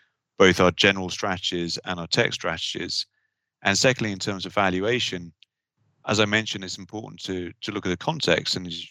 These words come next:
as you rightly say, in terms of growth, but there's growth in terms of a context where yields are very, very low, if not negative. So there's an opportunity cost,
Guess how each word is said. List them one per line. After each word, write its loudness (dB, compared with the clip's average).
as -2
you -4
rightly 0
say, 4
in -20
terms -8
of -12
growth, -4
but -4
there's 2
growth 2
in -6
terms 0
of -2
a -18
context -2
where 4
yields 4
are 2
very, 4
very 2
low, 4
if -10
not -8
negative. 0
So 0
there's 4
an 2
opportunity 2
cost, 2